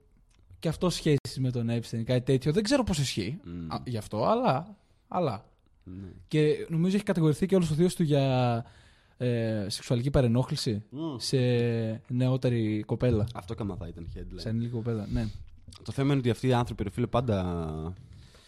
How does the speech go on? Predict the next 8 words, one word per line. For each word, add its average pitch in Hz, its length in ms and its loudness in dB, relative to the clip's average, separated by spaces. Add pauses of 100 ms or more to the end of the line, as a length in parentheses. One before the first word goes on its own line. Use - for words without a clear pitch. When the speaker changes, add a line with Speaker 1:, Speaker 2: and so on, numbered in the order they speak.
(680)
Speaker 2:
Πάντα 110 200 0
δεν 120 100 2
μπορούμε 135 240 6
να 104 80 4
είμαστε 101 300 0
τόσο 98 260 -4
απόλυτοι, 101 540 0
αλλά 147 380 0